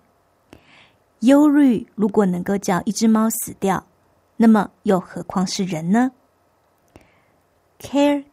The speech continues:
kill a cat 是在说忧虑令猫死，忧虑能够杀死猫，那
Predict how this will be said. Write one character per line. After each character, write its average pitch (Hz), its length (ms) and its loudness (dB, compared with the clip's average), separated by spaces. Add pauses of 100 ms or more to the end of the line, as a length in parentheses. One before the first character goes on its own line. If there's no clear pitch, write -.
(100)
kill 202 420 -4
a 185 60 -8 (100)
cat - 440 -8 (500)
是 - 160 -10
在 190 160 -4
说 220 360 -4 (680)
忧 302 280 2
虑 285 320 2 (220)
令 226 180 4
猫 208 300 2
死， - 400 -10 (840)
忧 320 200 4
虑 320 180 4
能 202 180 0
够 202 160 -4
杀 202 240 -4
死 165 200 -6
猫， 175 320 -4 (140)
那 190 280 -4